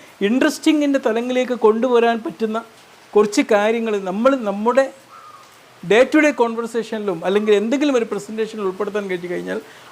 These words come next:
അത് കേൾക്കുന്ന ആൾക്കാർക്ക് എന്നും മനസ്സിൽ നിലനിൽക്കുന്ന ഒന്നായിട്ട് മാറും.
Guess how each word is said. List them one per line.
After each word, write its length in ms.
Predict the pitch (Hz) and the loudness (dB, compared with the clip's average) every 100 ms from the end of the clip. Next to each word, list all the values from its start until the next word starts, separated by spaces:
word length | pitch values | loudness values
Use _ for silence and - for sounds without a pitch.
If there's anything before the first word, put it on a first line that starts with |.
| - | -6
അത് 200 | 170 208 196 - - 185 | 0 0 -2 -14 -4 4
കേൾക്കുന്ന 440 | 202 226 277 247 | 4 4 2 0
ആൾക്കാർക്ക് 640 | 196 196 196 208 208 208 196 - | 0 0 2 2 2 0 -2 -4
എന്നും 520 | 180 233 269 294 240 | -2 2 6 6 4
മനസ്സിൽ 400 | 202 - 220 208 | 2 2 0 -2
നിലനിൽക്കുന്ന 500 | 180 180 180 180 175 | -6 -8 -8 -6 -4
ഒന്നായിട്ട് 280 | 165 170 160 | -2 -4 -4
മാറും. 300 | 147 143 | -8 -10